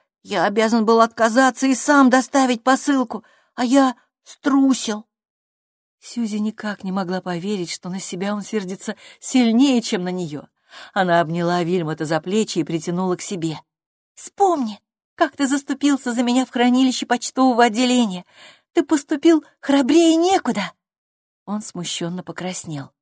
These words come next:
«Вовсе нет. Я всего лишь выполнял свою работу». «Причем делал это на отлично», добавила Сьюзи. «Ты лучший почтмейстер на свете». «Спасибо»,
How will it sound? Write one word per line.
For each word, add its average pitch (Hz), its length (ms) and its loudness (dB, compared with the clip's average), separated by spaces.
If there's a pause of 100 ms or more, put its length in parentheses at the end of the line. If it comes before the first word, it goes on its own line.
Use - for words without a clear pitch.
(760)
«Вовсе 311 600 -4
нет. 208 500 -4 (520)
Я 220 180 -4
всего 254 320 -2
лишь 247 260 -2 (180)
выполнял 254 580 4
свою 254 360 2
работу». 240 580 0 (720)
«Причем 240 460 -2
делал 247 400 4
это 220 200 2
на 254 240 4
отлично», 277 680 2 (380)
добавила 160 480 -2
Сьюзи. 175 420 -8 (600)
«Ты 339 320 0 (400)
лучший 311 520 0
почтмейстер 269 840 -2
на 240 160 0
свете». 226 640 -4 (640)
«Спасибо», 214 1000 -6